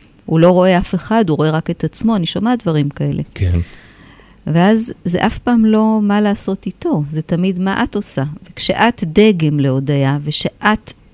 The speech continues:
Speaker 1: מראה את זה כל רגע, מן הסתם זה מה ש-,
Speaker 2: יהדהד.
Speaker 1: זאת תהיה התזונה שלו הרוחנית.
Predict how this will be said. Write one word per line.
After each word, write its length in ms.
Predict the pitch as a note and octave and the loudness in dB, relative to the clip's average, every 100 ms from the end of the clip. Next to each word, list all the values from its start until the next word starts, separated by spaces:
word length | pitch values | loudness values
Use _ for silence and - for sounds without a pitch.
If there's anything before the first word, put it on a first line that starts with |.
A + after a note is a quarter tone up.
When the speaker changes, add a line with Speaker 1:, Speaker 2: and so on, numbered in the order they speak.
| - - _ - | -20 -20 _ 0
Speaker 1:
מראה 360 | F#3 F3 G3+ | 2 4 4
את 80 | G#3+ | 4
זה 80 | G3+ | 2
כל 280 | - G3 F3+ | -2 0 2
רגע, 460 | F#3+ B3+ F#3+ F#3 - | 2 0 0 -2 -2
מן 160 | G3 G#3+ | -2 -2
הסתם 340 | G#3+ - A3 | -2 -2 -2
זה 140 | F#3+ | -2
מה 140 | G3 G3+ | -4 -4
ש-, 140 | - G#3+ G3+ G3+ - - | -6 -6 -4 -6 -8 0
Speaker 2:
יהדהד. 280 | G2 F2 F#3 | 4 4 4
Speaker 1:
זאת 120 | G#3+ | 4
תהיה 240 | F#2 B3 | 6 6
התזונה 380 | B3 G#3+ G3+ G#3+ | 4 2 -2 -2
שלו 260 | - A#3 G3+ | -2 0 0
הרוחנית. 540 | F#3+ F#3 - G3 F#3+ | 0 -4 -2 0 -2